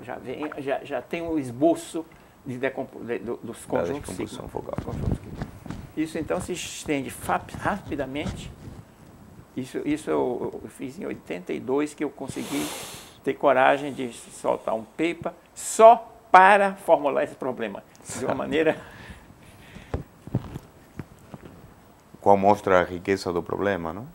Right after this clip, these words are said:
Speaker 2: Que tem acompanhado
Speaker 1: Pois
Speaker 2: por
Speaker 1: é.
Speaker 2: toda
Speaker 1: Não, agora, agora, isso
Speaker 2: por
Speaker 1: agora,
Speaker 2: todo
Speaker 1: isso,
Speaker 2: esse
Speaker 1: mas isso é
Speaker 2: tempo.
Speaker 1: recente, não? Que isso ficou muito. O Tom teve um papel fundamentalíssimo nisso.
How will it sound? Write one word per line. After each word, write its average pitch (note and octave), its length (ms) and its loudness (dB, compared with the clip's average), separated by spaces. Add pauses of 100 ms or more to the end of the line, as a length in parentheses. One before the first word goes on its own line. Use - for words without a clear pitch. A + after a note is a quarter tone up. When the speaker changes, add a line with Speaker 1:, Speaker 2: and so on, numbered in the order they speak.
(260)
Speaker 2:
Que - 120 -10
tem F2+ 260 -8
acompanhado F2+ 800 -4
Speaker 1:
Pois C3 160 0
Speaker 2:
por G#2+ 80 -2
Speaker 1:
é. C#3 80 -4
Speaker 2:
toda F#2 420 -2
Speaker 1:
Não, C3 560 -8
agora, C3+ 520 8
agora, C3+ 240 0
isso F#3+ 80 -4
Speaker 2:
por - 60 -2
Speaker 1:
agora, E4 180 2
Speaker 2:
todo - 60 0
Speaker 1:
isso, G3+ 100 -6
Speaker 2:
esse - 20 -2
Speaker 1:
mas D#4+ 140 0
isso F#3+ 80 -2
é D4 60 0
Speaker 2:
tempo. D4 60 -2
Speaker 1:
recente, A#3 440 -6
não? F3 180 -8
Que D#3+ 100 -8
isso G3 320 -10 (280)
ficou A3 360 4
muito. G#3 380 0 (220)
O - 80 -6
Tom - 560 6 (160)
teve D#3+ 180 2
um D#3 80 -8
papel - 300 0
fundamentalíssimo C#3+ 1300 -8
nisso. - 300 -16